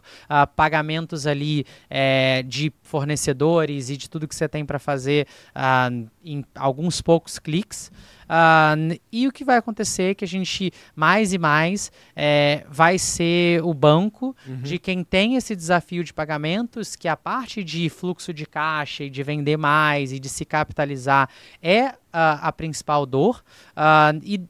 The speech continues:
Speaker 1: pouco a pouco, com esses dados, a gente vai ter a capacidade de dar o crédito que ela ainda não tem no mercado,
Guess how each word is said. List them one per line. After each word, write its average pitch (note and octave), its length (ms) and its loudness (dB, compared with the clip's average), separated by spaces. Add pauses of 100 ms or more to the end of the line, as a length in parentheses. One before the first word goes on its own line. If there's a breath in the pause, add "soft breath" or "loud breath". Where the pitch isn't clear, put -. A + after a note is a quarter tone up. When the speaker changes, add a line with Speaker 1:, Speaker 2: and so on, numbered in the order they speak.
(300)
Speaker 1:
pouco G#3 280 0
a - 40 0
pouco, G3 440 -2
com F#3 280 -2
esses E3+ 360 -2
dados, F3 420 4
a F3+ 60 0
gente E3+ 240 -6
vai F3 120 0
ter E3+ 120 -4
a - 40 -2
capacidade D#3 640 -4
de D#3+ 80 -10
dar C#3+ 340 2 (240 soft breath)
o D3 80 -10
crédito F#3+ 480 0
que - 80 -10
ela E3+ 120 0
ainda D#3 180 -2
não D#3 160 -2
tem D3+ 160 -4
no C#3+ 80 -4
mercado, F3 640 0